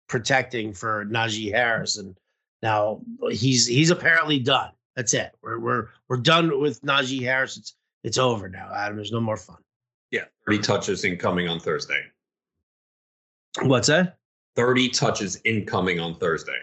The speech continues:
Speaker 1: I hope so. I hope so. Y-, you know, I would, I would hate to see it. Like, yeah, I don't know how you, like, turn around. You're like, "Oh, yeah, yeah, we're much better off putting the ball in Ben's hands now." No. Um,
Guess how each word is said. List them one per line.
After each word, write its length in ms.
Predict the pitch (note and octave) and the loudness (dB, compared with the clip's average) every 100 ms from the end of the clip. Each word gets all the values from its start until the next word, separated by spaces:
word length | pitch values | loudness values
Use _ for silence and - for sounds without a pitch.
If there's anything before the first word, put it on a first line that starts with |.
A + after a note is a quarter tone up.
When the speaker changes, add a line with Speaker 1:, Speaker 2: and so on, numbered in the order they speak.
| _ _ _ _ _ _ - | _ _ _ _ _ _ -6
Speaker 1:
I 240 | F3+ E3 | 0 0
hope 240 | B2+ A3 | 2 0
so. 420 | - F3+ F#3 F#3+ - _ _ _ _ _ - | 2 2 2 -2 -6 _ _ _ _ _ -12
I 160 | - C#3+ | -4 0
hope 240 | G#3+ A#3 | 2 2
so. 400 | - F#3 G#3 F#3 - _ | 0 2 2 0 -6 _
Y-, 160 | D3+ - | -14 -8
you 120 | C3+ | -2
know, 380 | D3+ C#3+ F3+ G3 - | 0 2 0 -2 -2
I 80 | D3+ | 2
would, 160 | D#3+ F#3+ | 2 2
I 100 | F3 | 2
would 140 | C#3+ | 4
hate 240 | C3 F3+ | 2 2
to 80 | - | 2
see 240 | - G#3+ A3+ | 2 4 4
it. 100 | B2+ | 4
Like, 160 | B2+ | 4
yeah, 260 | C#3 E3+ B2+ | 4 4 4
I 40 | |
don't 140 | D3 D#3 | 2 0
know 120 | D3 | -2
how 200 | A#2 D3 | 0 0
you, 180 | D#3 D3+ | 2 0
like, 200 | C#3+ C3 | -2 -4
turn 200 | D3 C#3 | -8 -4
around. 260 | C3+ D3+ | 0 0
You're 80 | C3 | 0
like, 220 | B2 A#2+ _ _ _ - | -4 -6 _ _ _ -2
"Oh, 100 | F3 | 2
yeah, 180 | G3 A3 | 4 4
yeah, 220 | G3+ F#2 - _ - | 2 -2 -8 _ 0
we're 100 | A3 | 4
much 300 | G3 G#3 - | 4 2 2
better 220 | E3 C3 | 2 4
off 200 | A#2 - | 0 -2
putting 220 | C#3 A#2+ | -4 -2
the 80 | A#2+ | 0
ball 240 | B2+ B2 | 2 2
in 100 | A2 | 0
Ben's 460 | F#2 B2+ D3+ G3+ - | 0 2 4 2 0
hands 400 | G2+ F2+ F2+ F2+ | -10 -12 -14 -14
now." 460 | A2 - C#3 F3+ _ _ _ _ _ A2+ A2+ - A#2+ | -12 -4 -2 -2 _ _ _ _ _ -20 -20 -8 -2
No. 1160 | A2+ G#2+ A2 - - G1+ G1+ - - - - _ A#2 A2+ - D#3 - D3+ | 0 2 2 0 -6 -6 -6 -6 -6 -8 -12 _ -12 -12 -10 -10 -8 0
Um, 500 | C3 D3 D3 D3 | 4 6 6 4